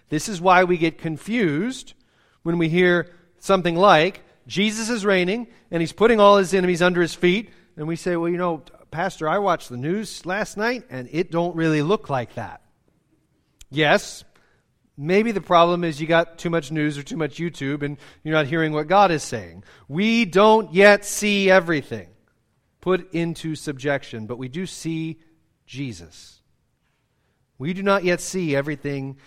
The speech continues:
in subjection to him, but we see him. Many Christians,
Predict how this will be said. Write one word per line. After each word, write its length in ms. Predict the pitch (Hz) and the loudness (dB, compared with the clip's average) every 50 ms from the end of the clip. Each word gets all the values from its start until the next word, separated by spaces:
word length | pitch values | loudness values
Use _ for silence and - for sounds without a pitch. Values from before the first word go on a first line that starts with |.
| _ _ _ | _ _ _
in 120 | 131 131 | -12 -12
subjection 600 | 131 - 131 123 120 135 127 123 - - 131 123 | -10 -10 -12 -8 -6 -6 -6 -6 -8 -10 -12 -12
to 180 | - - 127 120 | -10 -10 -8 -6
him, 240 | 123 143 151 147 120 - | -6 -6 -6 -8 -6 2
but 360 | - 165 175 - - - - | 4 6 6 6 4 -2 -10
we 300 | 139 160 170 170 165 160 | -6 -4 -4 -2 -4 -4
see 500 | - - - - 147 151 151 143 139 139 _ _ _ _ | -8 -10 -10 -8 -6 -6 -6 -8 -12 -14 _ _ _ _
him. 540 | _ _ - - 147 135 110 87 76 78 - _ _ _ _ _ _ _ _ _ _ _ _ _ _ _ _ _ _ _ _ _ _ _ _ _ _ _ _ _ _ _ _ _ _ _ _ _ _ _ _ _ _ _ _ _ _ _ _ _ _ | _ _ -14 -8 -8 -8 -8 -8 -12 -20 -20 _ _ _ _ _ _ _ _ _ _ _ _ _ _ _ _ _ _ _ _ _ _ _ _ _ _ _ _ _ _ _ _ _ _ _ _ _ _ _ _ _ _ _ _ _ _ _ _ _ _
Many 180 | 131 147 175 180 | -6 -4 -4 -4
Christians, 760 | 175 - 185 175 - - - 127 113 110 110 - - - - | -4 -2 -4 -4 -4 -6 -10 -10 -10 -10 -14 -16 -18 -20 -20